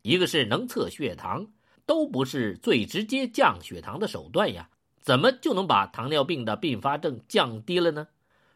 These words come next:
如果您真想知道，不妨今晚好好想想，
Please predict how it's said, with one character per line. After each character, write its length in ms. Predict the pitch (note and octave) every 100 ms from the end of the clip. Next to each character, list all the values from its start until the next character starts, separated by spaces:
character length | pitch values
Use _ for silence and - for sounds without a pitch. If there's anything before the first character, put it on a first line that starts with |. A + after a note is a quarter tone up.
| _
如 160 | - B3+
果 140 | A3
您 280 | B2 F#3+ A3+
真 220 | - E4+
想 220 | D4 E2+ F2
知 160 | G#2
道， 200 | G2+ - -
不 80 |
妨 240 | A2 G#2 A2
今 240 | C#3 C#3+
晚 280 | G2 E2+ E2+
好 180 | - B2+
好 140 | B2
想 240 | - F#2+ G3+
想， 200 | -